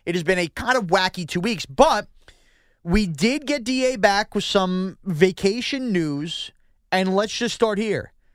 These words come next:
I really got Pete on air to laugh hard on Tuesday, telling the story of my prediction of what would happen with D A after finding out he admit Dick Vermeil and Ed Orgeron. And D A tells the story, and to surmise both stories,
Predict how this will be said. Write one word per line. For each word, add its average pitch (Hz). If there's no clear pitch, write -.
I 175
really 208
got 226
Pete 208
on 160
air 156
to 143
laugh 139
hard 151
on 123
Tuesday, 113
telling 170
the 165
story 160
of 135
my 139
prediction 139
of 123
what 131
would 139
happen 123
with 113
D 120
A 117
after 170
finding 165
out 151
he 160
admit 156
Dick 185
Vermeil 185
and 170
Ed 165
Orgeron. 190
And 185
D 190
A 254
tells 220
the 220
story, 190
and 214
to 208
surmise 226
both 220
stories, 202